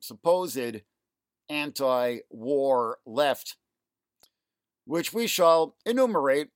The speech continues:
and expose later. But first, let's note that this event is being chiefly organized by the Answer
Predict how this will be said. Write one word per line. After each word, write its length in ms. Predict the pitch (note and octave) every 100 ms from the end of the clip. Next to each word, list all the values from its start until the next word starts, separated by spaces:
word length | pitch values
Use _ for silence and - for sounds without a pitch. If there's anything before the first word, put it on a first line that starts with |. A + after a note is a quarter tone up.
| -
and 160 | C3
expose 760 | E3 - D#3 D3 C#3+ D3 C#3 - -
later. 440 | D3+ E3+ G#2 E2+ -
But 140 | C#3+
first, 460 | - A#3 F3 - - _ _ _ _ _ _
let's 300 | D#3 A#3+ -
note 220 | F#3 E3+
that 120 | C3+
this 180 | A#2+ -
event 360 | B2 A2+ D#3 C#3
is 120 | A#2+
being 320 | G2 C#3+ C3 -
chiefly 500 | - B3+ C4 F3+ F3
organized 840 | E3+ E3+ F3+ E3 C3+ A#2+ A#2+ A2 -
by 240 | C3+ C3+
the 400 | C3+ B2+ B2 A#2+ - _ _ _ _ _ -
Answer 840 | F3 G3 F#3+ - D3+ B2+ A#2+ A2